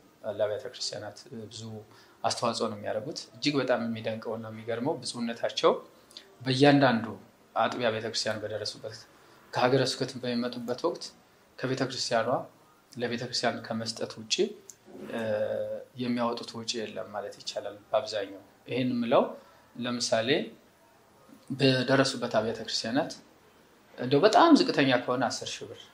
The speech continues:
ከዛ ውጭ ግን እስከ ሁለት መቶ ሺህ እስከ አንድ ሚሊዮን ከዛም በላይ፣ እ፣ አስተዋጽኦ ያደርጋሉ። ወጣቶች በተለይ ደግሞ፣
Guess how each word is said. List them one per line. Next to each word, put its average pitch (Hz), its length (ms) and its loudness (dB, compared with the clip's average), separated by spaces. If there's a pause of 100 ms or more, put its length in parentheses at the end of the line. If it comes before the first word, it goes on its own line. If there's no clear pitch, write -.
(360)
ከዛ 110 200 -6
ውጭ 120 220 -4
ግን 160 160 -2 (800)
እስከ 117 260 -4
ሁለት 135 300 0
መቶ 151 200 -6 (100)
ሺህ 156 260 -6
እስከ - 260 -6
አንድ 127 280 0
ሚሊዮን 156 540 -4 (200)
ከዛም 123 340 -2
በላይ፣ 117 300 2 (560)
እ፣ 110 120 -4 (180)
አስተዋጽኦ 120 440 2
ያደርጋሉ። 110 480 0 (280)
ወጣቶች 120 600 -2 (360)
በተለይ 113 440 -6
ደግሞ፣ 110 300 -10